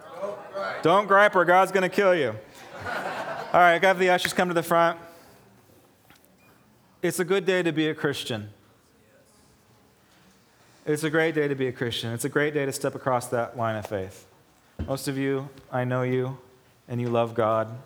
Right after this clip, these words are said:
Speaker 2: and it makes my heart glad that you love God, and I just think that you need more of him.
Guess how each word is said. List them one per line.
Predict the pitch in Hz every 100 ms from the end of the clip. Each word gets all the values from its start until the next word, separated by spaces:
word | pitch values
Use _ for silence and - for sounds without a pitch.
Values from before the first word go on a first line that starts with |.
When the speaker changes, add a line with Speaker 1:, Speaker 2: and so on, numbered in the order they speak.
| - - - _ _ -
Speaker 2:
and | 131 120
it |
makes | 123 131 127
my | 135 131
heart | 123 131 127
glad | 120 117 113
that | 113
you | 120
love | 110 107 104
God, | 104 98 95 98 - _ _ _ _
and | 110
I | 113
just | 117 -
think | 113
that | 127
you | 117 113
need | 110 110
more | 107 104 101
of | 90
him. | 95 90